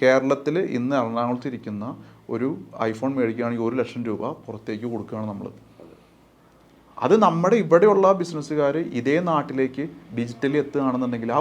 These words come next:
Speaker 1: ഒരു ലക്ഷം രൂപേനെ നമുക്ക് ഇവിടെ റീറ്റെയിൻ ചെയ്യാം.
Speaker 2: അതെ.
Speaker 1: ഗുജറാത്തിൽ നിന്നും മുംബൈയിൽ നിന്നും നമുക്ക് ആ ഒരു ലക്ഷത്തിന് ഇങ്ങോട്ട് കൊണ്ടുവരാം. അങ്ങനെ ഒരു സിസ്റ്റം ഇല്ല.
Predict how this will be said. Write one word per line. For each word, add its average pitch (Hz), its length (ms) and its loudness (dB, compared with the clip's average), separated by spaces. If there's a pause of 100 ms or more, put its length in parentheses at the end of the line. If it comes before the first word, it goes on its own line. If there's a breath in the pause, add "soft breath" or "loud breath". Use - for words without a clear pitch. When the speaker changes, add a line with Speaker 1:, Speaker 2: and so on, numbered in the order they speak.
(120)
Speaker 1:
ഒരു 151 160 -2
ലക്ഷം 156 200 -4
രൂപേനെ 147 220 -2
നമുക്ക് 143 220 -4
ഇവിടെ 135 220 -2
റീറ്റെയിൻ 135 420 -2
ചെയ്യാം. 117 160 0
Speaker 2:
അതെ. - 840 -14
Speaker 1:
ഗുജറാത്തിൽ 143 460 10
നിന്നും 156 400 -2
മുംബൈയിൽ 139 360 6
നിന്നും 151 220 0
നമുക്ക് 139 220 0
ആ 139 100 8
ഒരു 156 220 6
ലക്ഷത്തിന് 143 320 -2
ഇങ്ങോട്ട് 135 320 -2
കൊണ്ടുവരാം. 123 640 -2 (880)
അങ്ങനെ 113 200 -4
ഒരു 135 80 -4
സിസ്റ്റം 147 340 -8
ഇല്ല. 139 200 -4